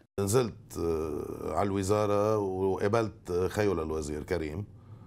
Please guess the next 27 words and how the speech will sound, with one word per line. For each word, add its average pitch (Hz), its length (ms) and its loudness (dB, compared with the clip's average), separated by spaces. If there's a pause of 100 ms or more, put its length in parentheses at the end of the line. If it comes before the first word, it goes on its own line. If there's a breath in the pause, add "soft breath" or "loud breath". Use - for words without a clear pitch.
(300 loud breath)
آه، 50 680 -10
شرطني 127 460 2
كريم 101 340 2
إنه 92 180 -2
بوقف 98 540 0
تعليق 90 400 0
الرخصة، 107 600 0
شرط 110 340 -2
أعمل 101 300 -2
له، 98 440 2
آه، 82 840 -4 (100)
أوديت 107 440 2
على 87 320 -2 (500)
أول 101 240 4
ربع، 92 240 2
آه، 73 1160 -6
تبع 85 220 -2
السنة 95 300 -2
الجديدة 76 460 -6
للشركة، 73 760 -10 (340 loud breath)
مع 95 100 -2
إنه 110 140 0
هيدا 104 200 2
شيء 104 220 -2
منه 98 300 -2 (800)
قانوني 98 360 -2
يعني. 71 420 -8